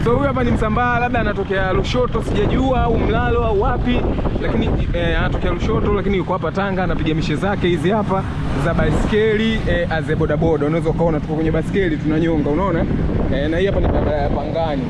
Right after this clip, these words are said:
Unaona, eh? Tupo kwenye baiskeli. Tunakata mitaa, mitaa, zile barabara za namba, sasa tunazikata kwa baiskeli. Ya, ni unyama sana. Mambo kama haya pia yanapatikana katika mkoa wa Tabora, nimesikia Dar es Salaam pia yapo maeneo ya Mbezi Beach kule kwa Zena.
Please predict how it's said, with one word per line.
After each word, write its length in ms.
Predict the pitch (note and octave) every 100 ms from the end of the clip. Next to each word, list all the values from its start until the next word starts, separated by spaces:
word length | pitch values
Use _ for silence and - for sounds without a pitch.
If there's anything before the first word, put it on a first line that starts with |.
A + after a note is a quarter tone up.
| - - -
Unaona, 260 | C#4 A3
eh? 80 | G3+ - - - - -
Tupo 120 | D3+
kwenye 280 | D#3+ D#3+ F#3+ E3 - - - -
baiskeli. 400 | - D3+ - E3+
Tunakata 380 | D#3 G3+ G#3+ A3
mitaa, 580 | G#3+ - A#3+ G3+ F3 A3+ F3
mitaa, 440 | F3 - F3 E3+
zile 160 | D#3+ F3
barabara 320 | F3 E3+ E3+
za 140 | F3
namba, 260 | F#3+ A3 F#3+
sasa 140 | F#3+ G3
tunazikata 380 | D#3+ - F#3+
kwa 120 | - F3+
baiskeli. 640 | D#3 D#3+ - F#3 E3+ C#3+ C3 - - - D3+
Ya, 220 | E3 D#3
ni 100 | F#3
unyama 380 | G#3 C4 A3+ G3+
sana. 240 | G3 D3 B2 -
Mambo 200 | F3+ A3
kama 200 | A#3 A#3
haya 220 | B3 C4+ B3+
pia 220 | C4 C4
yanapatikana 500 | A3+ G#3+ G#3 B3 A#3
katika 240 | G#3 G3
mkoa 340 | G3+ - A#3+ A3+
wa 80 |
Tabora, 500 | A3+ G3 G#3 A#3+ A#3
nimesikia 560 | A3 G#3+ G3+ - A#3+ A#3
Dar 180 | G#3+ G3
es 80 | F#3+
Salaam 320 | A3+ A#3 G#3+
pia 160 | A3+
yapo 260 | G#3 A3+ G#3+
maeneo 240 | G3+ A#3 A3
ya 60 |
Mbezi 220 | G3 F#3+ -
Beach 280 | A#3 -
kule 420 | - A3+ A#3 A#3 A3
kwa 120 | G3
Zena. 440 | F#3+ A3 A#3 A#3